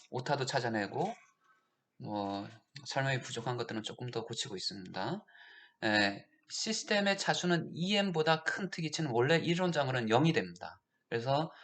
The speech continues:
특이치가 이렇게 나오고 이 엔 개가 나오고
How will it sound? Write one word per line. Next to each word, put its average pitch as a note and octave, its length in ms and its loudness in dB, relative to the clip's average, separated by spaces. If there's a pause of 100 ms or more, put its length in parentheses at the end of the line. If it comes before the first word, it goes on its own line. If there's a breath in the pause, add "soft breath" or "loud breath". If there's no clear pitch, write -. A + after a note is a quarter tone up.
(300 loud breath)
특이치가 F#3 1120 4
이렇게 D#3 300 4
나오고 G2+ 500 2
이 D#3 140 2
엔 F3 120 6
개가 C#3+ 200 2
나오고 F#2+ 680 0